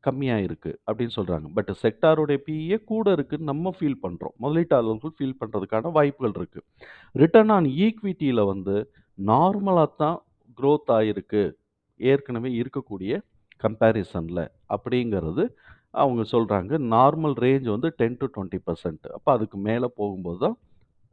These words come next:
அ, above normal range. இது வந்து பார்த்தோம்னா அந்த, அ, டிமாண்ட், பீக் டிமாண்ட்ல வந்து கூட போயிருந்திருக்கும். அதை நம்ம வந்து செக் பண்ணிக்கலாம்.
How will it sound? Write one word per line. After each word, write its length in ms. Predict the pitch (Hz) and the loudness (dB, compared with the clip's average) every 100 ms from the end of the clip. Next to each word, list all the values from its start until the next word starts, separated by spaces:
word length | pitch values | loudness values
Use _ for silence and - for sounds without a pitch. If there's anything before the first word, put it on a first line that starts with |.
| - | -6
அ, 200 | 87 78 | -6 -4
above 360 | 104 107 120 107 | -2 2 2 4
normal 360 | 92 - 95 85 | 2 0 -4 -4
range. 240 | 78 73 - _ _ | -6 -8 -16 _ _
இது 180 | - 160 | 2 6
வந்து 220 | 165 170 165 | 8 6 4
பார்த்தோம்னா 380 | 147 139 151 165 | 4 4 2 2
அந்த, 520 | 139 120 107 95 90 _ _ - | 4 6 6 6 0 _ _ -2
அ, 80 | |
டிமாண்ட், 460 | 101 95 135 156 139 - | -2 2 2 2 0 -2
பீக் 160 | 180 151 | -2 0
டிமாண்ட்ல 420 | 139 131 127 117 | 0 0 2 0
வந்து 200 | 113 147 | 0 -2
கூட 280 | - 156 143 | -2 -2 0
போயிருந்திருக்கும். 600 | 98 87 87 87 - 82 _ _ | 0 -2 -4 -8 -8 -14 _ _
அதை 220 | 120 127 | 0 0
நம்ம 220 | 117 98 | 0 -4
வந்து 180 | 92 95 | -6 -8
செக் 200 | - 98 - | -6 -6 -4
பண்ணிக்கலாம். 420 | 90 78 82 - | -6 -6 -10 -18